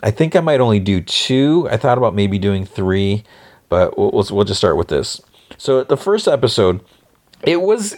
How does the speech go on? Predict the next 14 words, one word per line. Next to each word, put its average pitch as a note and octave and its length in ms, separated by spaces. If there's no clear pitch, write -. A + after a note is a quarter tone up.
it E4 40
was E4+ 200
kinda D#3 320
neat. G#2+ 420
I D3 60
didn't G3 300
love G2 440
it. - 340
It's C3+ 140
just D3 180
all C3 80
right, G2+ 180
you A2 100
know. G#2 140